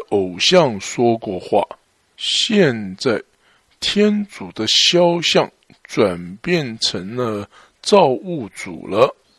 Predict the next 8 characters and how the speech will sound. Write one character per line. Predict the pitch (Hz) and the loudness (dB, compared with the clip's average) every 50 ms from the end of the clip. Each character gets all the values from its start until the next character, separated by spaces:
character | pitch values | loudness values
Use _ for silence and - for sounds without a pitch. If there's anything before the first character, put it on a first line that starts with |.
| _ _ | _ _
我 | - 113 113 110 | -6 -2 -2 -2
们 | 107 110 113 123 139 147 151 151 - - _ _ _ _ _ | 0 -2 -2 -2 -4 -4 -6 -6 -10 -14 _ _ _ _ _
来 | - 101 98 98 101 120 135 | -6 -6 -4 -2 -2 -2 -2
看 | - - - 160 143 131 117 117 - | -2 0 2 2 2 2 0 -6 -10
耶 | - 143 151 160 165 | -8 0 2 2 2
勒 | 165 160 143 127 120 113 | 4 4 4 4 4 2
米 | 113 117 123 147 156 | -2 -6 -4 0 0
亚 | 135 104 - | 0 0 0